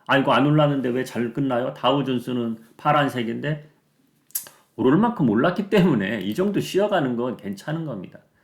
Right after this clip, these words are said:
자, 이렇게 끝난 거예요. 자, 이렇게 끝났어요. 자, 간만에, 며칠 만에 다우존스 종목들 한번 볼까요? 월마트가 크게 빠졌어요. 월마트.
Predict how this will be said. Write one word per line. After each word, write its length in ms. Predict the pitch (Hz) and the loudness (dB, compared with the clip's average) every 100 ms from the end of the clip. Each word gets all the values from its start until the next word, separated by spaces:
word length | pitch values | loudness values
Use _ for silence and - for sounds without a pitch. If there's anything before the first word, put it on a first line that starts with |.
| _ | _
자, 400 | _ 101 80 - - | _ -4 -4 -8 -6
이렇게 340 | 151 254 208 | -2 0 0
끝난 300 | 156 208 220 | -2 0 0
거예요. 480 | 220 175 90 101 123 _ _ | 0 0 -2 -4 -10 _ _
자, 180 | - 92 | -14 -8
이렇게 280 | 117 113 - | -8 -8 -10
끝났어요. 440 | 147 131 - - - _ _ | -6 -4 -6 -10 -20 _ _
자, 320 | - 120 90 - | -2 0 0 -2
간만에, 520 | 139 143 127 156 170 | 0 0 0 -2 -4
며칠 280 | 113 120 135 | -4 -2 0
만에 380 | 117 127 151 - | 0 0 -4 -2
다우존스 680 | 117 123 123 113 104 95 98 | 0 0 0 -4 -4 -8 -6
종목들 420 | 127 131 131 131 | -2 -2 -2 -4
한번 220 | 110 104 | -2 -2
볼까요? 380 | 95 - 110 147 - _ _ _ _ _ _ _ _ | -6 -8 -8 -8 -14 _ _ _ _ _ _ _ _
월마트가 720 | 117 139 196 220 - 196 170 | 4 6 6 4 2 2 2
크게 320 | 147 180 196 | 0 0 2
빠졌어요. 560 | - 151 123 113 110 90 | 4 2 2 0 -2 0
월마트. 880 | 104 113 113 101 - 95 117 160 | 2 2 2 0 -4 -2 0 0